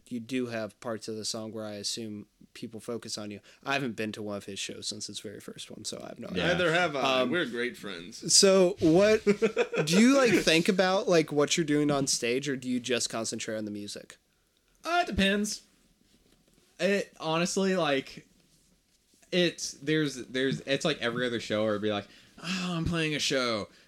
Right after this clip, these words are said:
Speaker 2: and then it's like, "Oh, there's, oh, I'm just playing guitar." Those are
Speaker 1: Hmm.
Speaker 2: much easier because I don't mess up nearly as often 'cause I'm not thinking, so I can, like, move in the rhythm without, like, trying to. I definitely try to in some parts 'cause it's like, it's not fun to watch someone stand somewhere and play guitar, especially if it's not anything impressive.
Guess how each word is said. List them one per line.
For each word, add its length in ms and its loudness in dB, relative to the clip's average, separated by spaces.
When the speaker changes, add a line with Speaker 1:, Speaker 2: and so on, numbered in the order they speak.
Speaker 2:
and 160 -4
then 140 -2
it's 100 -8
like, 280 -4
"Oh, 160 0
there's, 180 -2
oh, 40 -8
I'm 200 -8
just 140 -14
playing 180 -4
guitar." 480 -2
Those 580 2
are 120 -2
Speaker 1:
Hmm. 40 0
Speaker 2:
much 200 0
easier 340 2
because 340 -2
I 140 0
don't 180 -2
mess 220 -4
up 120 -2
nearly 220 -4
as 80 -6
often 180 -8
'cause 140 -6
I'm 80 -4
not 160 -10
thinking, 420 -6
so 140 -6
I 60 -4
can, 100 -10
like, 180 -8
move 300 -4
in 80 -4
the 80 -6
rhythm 260 -4
without, 280 -6
like, 160 -12
trying 480 -4
to. 260 -10
I 80 -2
definitely 300 0
try 260 -2
to 160 -2
in 80 -6
some 240 -6
parts 220 -6
'cause 80 -4
it's 100 -8
like, 140 -8
it's 180 -6
not 120 -6
fun 300 -2
to 40 2
watch 240 -2
someone 240 -2
stand 560 0
somewhere 340 -2
and 80 -2
play 220 -2
guitar, 400 -4
especially 300 -6
if 60 -6
it's 40 -4
not 220 -2
anything 240 -6
impressive. 580 -6